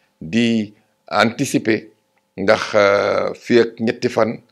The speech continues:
fii ak lañ ci li ñu war a organiser ci lay am Pâques fii di donc communier avec la communauté ca-, euh, catholique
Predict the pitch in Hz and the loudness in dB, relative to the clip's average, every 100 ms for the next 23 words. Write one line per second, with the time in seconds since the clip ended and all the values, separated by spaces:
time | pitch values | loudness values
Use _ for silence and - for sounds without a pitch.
0 | _ _ _ - 120 107 107 107 98 113 | _ _ _ -6 0 0 0 -4 -2 0
1 | 110 107 107 104 101 107 98 104 101 - | 2 4 4 2 2 2 0 0 0 -2
2 | - 107 92 110 - 127 110 - _ _ | -2 0 2 0 4 4 4 -4 _ _
3 | _ - 113 110 _ _ _ _ - - | _ -2 -2 -2 _ _ _ _ -20 -10
4 | 104 107 107 104 98 98 - _ _ _ | -4 -2 -2 -4 -8 -12 -20 _ _ _
5 | 87 107 110 - - 139 135 147 143 123 | -2 0 0 -4 2 4 6 6 6 4
6 | 117 113 117 110 143 151 151 151 - 123 | 2 4 4 4 4 4 4 2 2 2
7 | 104 107 95 92 143 139 120 120 | 2 2 2 2 4 8 8 6